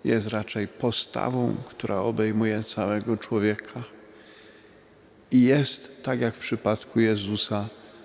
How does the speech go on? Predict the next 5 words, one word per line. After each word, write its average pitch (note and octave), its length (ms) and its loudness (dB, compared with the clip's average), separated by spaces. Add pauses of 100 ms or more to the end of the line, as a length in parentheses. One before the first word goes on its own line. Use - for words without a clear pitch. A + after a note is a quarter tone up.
składaniem A2 840 2
na G#2 180 0
ofiarę A#2 580 -4 (340)
nie B2+ 320 2
czegoś, G2+ 640 -2